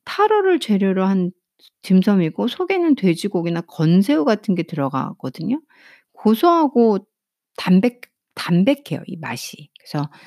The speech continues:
위자 혹은 우꼭 이렇게. 음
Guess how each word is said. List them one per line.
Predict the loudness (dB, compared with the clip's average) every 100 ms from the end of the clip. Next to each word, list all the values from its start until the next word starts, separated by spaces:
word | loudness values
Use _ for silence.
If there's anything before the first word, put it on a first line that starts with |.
| -4
위자 | 2 4 4 -2 -4 -12 -10 -4 -4 -4 -10 -20 _
혹은 | -4 2 2 2
우꼭 | 0 -4 -2 0 0 -2 -12
이렇게. | -12 -12 -18 -16 -12 -14 _ _ _ _ _ -20 -20 -20 -20 -20 _ _ 2
음 | 6 8 8 8 4